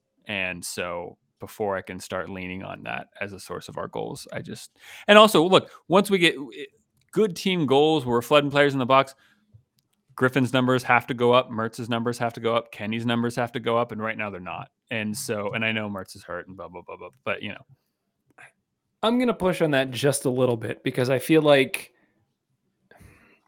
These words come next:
Speaker 2: it's very easy to sort of look at individual statistics and say,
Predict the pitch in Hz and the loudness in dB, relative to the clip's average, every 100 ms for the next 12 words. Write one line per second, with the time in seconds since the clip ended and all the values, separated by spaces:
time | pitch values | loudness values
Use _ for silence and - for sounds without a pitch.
0 | - - 180 160 151 196 190 165 175 160 | -20 2 6 8 8 10 10 6 4 4
1 | 147 135 - 135 123 123 127 - 135 120 | 4 2 0 -2 -2 -4 -6 -8 -6 -4
2 | 120 - - - _ _ _ _ - 160 | -6 -8 -14 -16 _ _ _ _ 0 2
3 | 147 131 139 139 139 131 - 123 147 135 | 2 2 0 0 -2 -2 -6 -6 -4 -2
4 | 190 196 - - - _ _ 151 160 147 | -2 -2 -4 -4 -10 _ _ -2 2 2
5 | 135 160 135 127 123 117 | 2 4 6 6 4 0